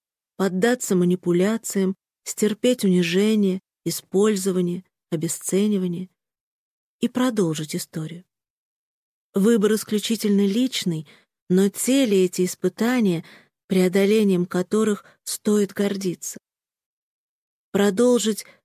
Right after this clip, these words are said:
преодолев невзгоды, болезни, разочарования, личные крушения, кризисы, безденежье, депрессии и явно проявленные большие и малые конфликты, не имеющие целью причинения боли и унижений,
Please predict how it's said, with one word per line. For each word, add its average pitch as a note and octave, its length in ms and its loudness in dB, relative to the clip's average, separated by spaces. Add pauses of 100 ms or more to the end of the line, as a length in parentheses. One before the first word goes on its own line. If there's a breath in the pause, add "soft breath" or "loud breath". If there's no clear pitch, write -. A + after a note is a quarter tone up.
(120)
преодолев A3 640 2 (200 soft breath)
невзгоды, G3+ 760 2 (240 soft breath)
болезни, F#3 800 0 (220)
разочарования, F3+ 1040 0 (380)
личные G3 480 0
крушения, G3 840 0 (100)
кризисы, G3+ 760 -2 (140)
безденежье, F#3 960 0 (420)
депрессии G3+ 880 0 (240 loud breath)
и G3 80 2
явно A3 400 4
проявленные G3+ 720 2
большие F#3+ 560 0
и F#3+ 40 4
малые F#3+ 440 2
конфликты, F#3+ 800 -2 (600)
не G3+ 180 4
имеющие G3+ 500 2
целью F#3+ 400 -2
причинения F#3 640 0
боли F#3 380 2
и F3 40 2
унижений, F#3+ 720 0